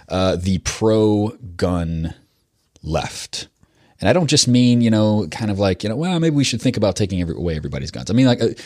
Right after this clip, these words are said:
saying that, you know, gun ownership is the bedrock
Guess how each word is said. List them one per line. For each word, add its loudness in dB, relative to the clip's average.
saying 2
that, 0
you 2
know, 2
gun 4
ownership 2
is -4
the -4
bedrock -2